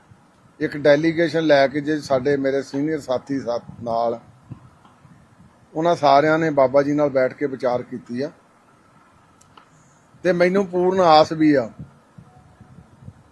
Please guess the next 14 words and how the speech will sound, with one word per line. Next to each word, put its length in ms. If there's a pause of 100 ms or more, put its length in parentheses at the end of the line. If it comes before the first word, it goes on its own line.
(140)
ਕਿ 120
ਸ਼੍ਰੋਮਣੀ 400
ਗੁਰਦੁਆਰਾ 440
ਪ੍ਰਬੰਧਕ 500
ਕਮੇਟੀ 480 (100)
ਕਦੇ 320
ਵੀ 400 (1200)
ਦਮਦਮੀ 480
ਟਕਸਾਲ 480
ਨਾਲ 140
ਟਕਰਾਅ 420
'ਚ 80
ਨਹੀਂ 180
ਆਉਂਦੀ 280